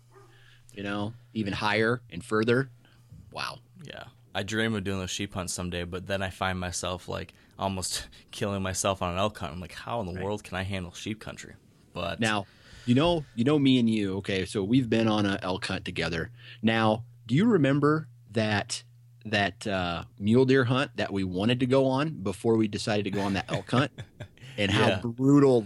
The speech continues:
Speaker 1: that, that was gonna be?
Speaker 2: Oh my gosh. I keep on thinking of that. I'm like, we would have, it would have been, ugh,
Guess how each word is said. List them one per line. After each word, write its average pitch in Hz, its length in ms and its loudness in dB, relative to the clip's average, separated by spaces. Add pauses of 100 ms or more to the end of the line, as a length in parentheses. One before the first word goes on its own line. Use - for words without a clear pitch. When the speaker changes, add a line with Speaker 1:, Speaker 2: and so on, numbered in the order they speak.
Speaker 1:
that, 110 260 -2 (460)
that 101 220 -4
was 135 160 0
gonna 139 200 0
be? 143 260 0 (100)
Speaker 2:
Oh 95 120 -12
my 87 120 -8
gosh. 85 400 -8
I 92 120 -4
keep 107 280 -6
on 98 140 -2
thinking 101 260 -6
of 101 60 -2
that. 101 100 0
I'm 95 100 -4
like, 90 200 -6 (100)
we 104 140 -6
would 98 140 -4
have, 87 240 -10 (160)
it 104 100 -4
would 95 140 -6
have 92 100 -6
been, 90 340 -6 (180)
ugh, 107 200 0